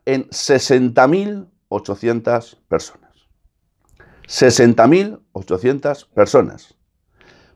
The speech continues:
Más desempleadas o paradas de lo que había en el segundo trimestre.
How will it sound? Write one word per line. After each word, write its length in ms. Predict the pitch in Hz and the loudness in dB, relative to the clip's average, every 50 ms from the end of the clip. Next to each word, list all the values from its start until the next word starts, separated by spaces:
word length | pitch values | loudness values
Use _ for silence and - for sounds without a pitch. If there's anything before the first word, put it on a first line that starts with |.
| - | -2
Más 640 | - 104 117 151 170 139 107 - - - - - _ _ _ _ _ _ _ _ _ _ _ _ _ _ _ _ _ _ _ _ _ _ _ _ _ _ _ - | 2 4 6 6 6 4 2 0 -4 -14 -18 -20 _ _ _ _ _ _ _ _ _ _ _ _ _ _ _ _ _ _ _ _ _ _ _ _ _ _ _ -4
desempleadas 1000 | - 101 104 - 110 101 95 104 117 143 143 131 101 82 73 - - - - _ _ _ _ | 0 0 2 4 4 2 4 6 6 6 6 6 6 2 0 -4 -10 -20 -20 _ _ _ _
o 160 | - 101 - | -14 -6 0
paradas 640 | - - 135 185 202 208 208 220 214 - - _ _ _ _ _ _ _ _ _ _ _ _ _ _ _ _ _ _ - - _ _ - | 2 4 4 4 4 2 0 -2 -6 -12 -20 _ _ _ _ _ _ _ _ _ _ _ _ _ _ _ _ _ _ -20 -20 _ _ 2
de 80 | 101 | 4
lo 80 | 95 98 | 4 4
que 80 | - 101 | 6 6
había 340 | 95 123 139 143 147 - - | 6 6 6 6 4 4 0
en 100 | - 92 | -4 -4
el 80 | 90 90 | -4 -4
segundo 320 | 87 - 87 92 85 78 | -2 -4 -4 -4 -4 -8
trimestre. 480 | 73 - _ _ _ _ _ _ _ | -10 -12 _ _ _ _ _ _ _